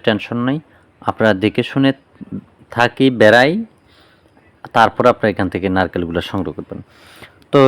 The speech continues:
এই একদিনের জন্য না, ব্যবসা হবে লং টাইম। সততা, কমিটমেন্ট মিলে আমরা ব্যবসা করে যাচ্ছি। অবশ্যই আপনারা আমাদের স্ক্রিনে দেওয়া নাম্বার ফোন করে আজই যোগাযোগ করুন,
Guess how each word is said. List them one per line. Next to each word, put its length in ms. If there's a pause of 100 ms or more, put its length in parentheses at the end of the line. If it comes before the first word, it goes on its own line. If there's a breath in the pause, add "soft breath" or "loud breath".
এই 60 (300)
একদিনের 380
জন্য 220
না, 140
ব্যবসা 260
হবে 220
লং 80 (100)
টাইম। 220
সততা, 380
কমিটমেন্ট 400
মিলে 200
আমরা 200
ব্যবসা 260
করে 160
যাচ্ছি। 200 (100)
অবশ্যই 280
আপনারা 260
আমাদের 220 (100)
স্ক্রিনে 240
দেওয়া 160
নাম্বার 180 (100)
ফোন 200
করে 160 (580 loud breath)
আজই 260
যোগাযোগ 360
করুন, 160